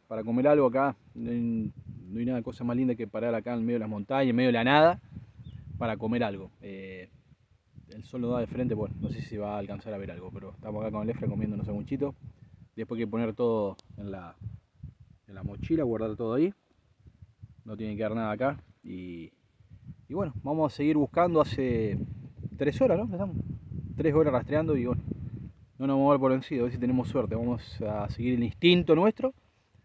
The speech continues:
para otro lado, porque la verdad que es muy complicado. Lo bueno que encontramos el cauce del río, eso quizás pueda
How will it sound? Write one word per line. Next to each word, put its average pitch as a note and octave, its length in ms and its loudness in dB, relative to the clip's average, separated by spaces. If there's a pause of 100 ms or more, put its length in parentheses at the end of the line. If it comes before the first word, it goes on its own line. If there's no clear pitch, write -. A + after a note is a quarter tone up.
(180)
para B2 160 -2
otro B2+ 220 4
lado, F3 260 8
porque A2 300 -4
la G#2+ 80 0
verdad A#2+ 200 2
que A#2+ 200 -4
es - 180 -12 (240)
muy C#3+ 280 0
complicado. G#2+ 520 0
Lo C3+ 140 4
bueno A3 460 8 (480)
que C3+ 80 -6
encontramos C3+ 500 6
el A#2+ 100 4
cauce D3+ 300 2
del C3+ 180 4
río, G3 300 2 (1700)
eso C3+ 200 -12
quizás C3 240 -4
pueda A#2 680 4